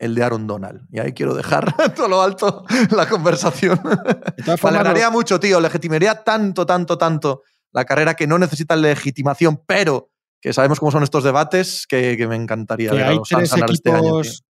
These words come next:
Speaker 2: de los que decía Tony que pensábamos que algunos iba a caer y ninguno se cae. Memphis llega por primera vez a un All-Star con cuarenta victorias, que no lo había pasado ni en los años del, del Grit and Green.
Speaker 1: ¿Mm?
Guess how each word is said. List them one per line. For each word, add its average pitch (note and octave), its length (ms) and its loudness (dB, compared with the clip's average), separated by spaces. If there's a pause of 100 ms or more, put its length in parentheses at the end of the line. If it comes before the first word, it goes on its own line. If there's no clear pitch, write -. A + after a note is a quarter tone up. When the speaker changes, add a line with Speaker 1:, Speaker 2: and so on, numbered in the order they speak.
(140)
Speaker 2:
de D3+ 80 0
los D3 160 0
que D#3 80 0
decía C#3+ 260 0
Tony E3+ 260 2
que D#3 120 -2
pensábamos C3 720 -2
que - 80 -4
algunos C3 340 0
iba C#3+ 120 2
a B2+ 40 -2
caer D3 140 0
y D3+ 40 0
ninguno C3+ 220 2
se A2+ 140 -6
cae. A#2+ 280 -2
Memphis B2+ 680 -2 (280)
llega C3+ 260 -2
por B2+ 140 -2
primera C3+ 300 0
vez C3 160 -4
a C3 40 0
un C3 100 0
All-Star B2+ 400 -2
con B2+ 160 0
cuarenta B2 320 0
victorias, C3+ 480 -2
que B2+ 80 -4
no B2 60 0
lo A#2+ 60 0
había B2 220 -2
pasado B2+ 240 -2
ni B2 100 2
en A#2 60 0
los A#2 220 -4
años A#2 280 -2
del, A#2 440 -6
del A#2+ 180 -8
Grit A#2 220 -8
and A2+ 120 -4
Green. D#3+ 320 -6 (420)
Speaker 1:
¿Mm? D3 200 -4